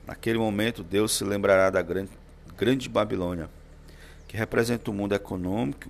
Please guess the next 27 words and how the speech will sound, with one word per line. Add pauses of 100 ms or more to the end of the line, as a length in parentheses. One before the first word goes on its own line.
e
o
mundo
religioso, (520)
sobre
a
quais
ele
enviará
o
seu
julgamento. (1160)
Os
impérios
econômicos (180)
e
o
poder
religioso
serão
julgados (1000)
por
toda
a
iniquidade
que
praticaram